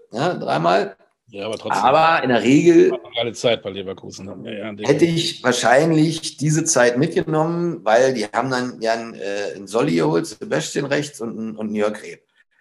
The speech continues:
Speaker 2: Mhm.
Speaker 1: So, ne, und unterm Strich hätten sie wahrscheinlich den einen oder anderen geholt, aber hätten ja gewusst, dass sie einen haben, der hat ja, der gezeigt hat, dass es funktioniert, und dann hättest du diese Zeit mitgenommen. Und das war eigentlich, also ich harte dem nicht nach. Es ist halt immer nur dieser eine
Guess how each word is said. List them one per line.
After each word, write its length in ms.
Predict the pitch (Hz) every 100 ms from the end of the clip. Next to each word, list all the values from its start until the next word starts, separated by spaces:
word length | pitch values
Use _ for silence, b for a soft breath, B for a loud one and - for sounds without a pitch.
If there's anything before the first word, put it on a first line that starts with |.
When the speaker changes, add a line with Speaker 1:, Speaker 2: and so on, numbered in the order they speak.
| _
Speaker 2:
Mhm. 120 | 139
Speaker 1:
So, 220 | 131 80 -
ne, 120 | 120
und 80 | 110
unterm 180 | 110 107
Strich 480 | - - 123 - _ _ _
hätten 200 | - 123
sie 100 | 127
wahrscheinlich 420 | 123 113 113 120
den 100 | 113
einen 140 | 110 120
oder 140 | 113
anderen 180 | 107 104
geholt, 440 | 98 104 147 180
aber 140 | 123 117
hätten 160 | 120
ja 100 | 117
gewusst, 200 | 110 117
dass 120 | 113
sie 120 | - -
einen 220 | 101 95
haben, 240 | 104 127
der 120 | 104
hat 80 | 107
ja, 120 | 107
der 380 | 98 - - 101
gezeigt 280 | 98 101 101
hat, 80 | 101
dass 100 | 101
es 100 | 104
funktioniert, 560 | - 98 92 101 160 b b b b b b _
und 60 | 104
dann 120 | 104
hättest 260 | 104 107 98
du 20 |
diese 260 | 92 101
Zeit 280 | - 90 76
mitgenommen. 460 | 139 _ - - -
Und 100 | 90
das 340 | 147 156 - _ _ _ _
war 200 | 101 120
eigentlich, 340 | 127 131 131 117
also 120 | 120
ich 120 | 127
harte 340 | - 135 156 165
dem 180 | 139 139
nicht 180 | 117
nach. 380 | 107 127 113 -
Es 120 | 107
ist 160 | 117 147
halt 160 | 147 135
immer 160 | 143
nur 360 | 143 139 135 B B _
dieser 440 | 151 165 165 - -
eine 540 | 120 143 143 - -